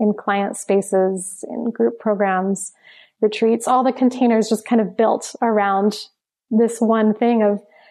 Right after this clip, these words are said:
how do we really know ourselves and alleviate that suffering that comes from confusion? And so I think that that was a very organic process for me. This is my ten-year business anniversary this year. And, and I've just looked back at, it's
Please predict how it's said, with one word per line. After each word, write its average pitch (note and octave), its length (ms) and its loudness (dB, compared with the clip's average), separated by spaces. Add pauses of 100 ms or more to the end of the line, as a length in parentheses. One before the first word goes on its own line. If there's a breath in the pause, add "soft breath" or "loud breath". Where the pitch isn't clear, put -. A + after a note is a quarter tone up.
(160 soft breath)
how B3 160 -2
do B3+ 80 2
we B3+ 100 6
really B3+ 260 4
know A#3 200 4
ourselves A3 600 0
and G#3+ 100 4
alleviate G#3+ 500 4
that F#3 200 -2
suffering - 440 -2
that F#3+ 160 -4
comes G3+ 300 0
from G3+ 180 -4
confusion? A3 840 -4 (280)
And A3 140 2
so A#3 100 -2
I A3 120 0
think A#3 240 0
that G#3+ 280 -4 (680 soft breath)
that A#3 200 2
was B3 160 2
a B3+ 60 2
very A#3+ 240 4
organic A3 520 0
process A3+ 520 -2
for G#3 140 -2
me. A#3 200 -2
This - 160 -4
is G#3+ 120 0
my A3 120 4
ten-year A3+ 420 2
business A3 440 2
anniversary - 640 -2
this - 240 -4
year. - 340 -4 (180)
And, G#3+ 420 2 (580 soft breath)
and A#3+ 140 0
I've A#3 180 0
just A3 220 -2
looked A3+ 240 -4
back G#3+ 280 -2
at, G3+ 280 0
it's A#3+ 180 -2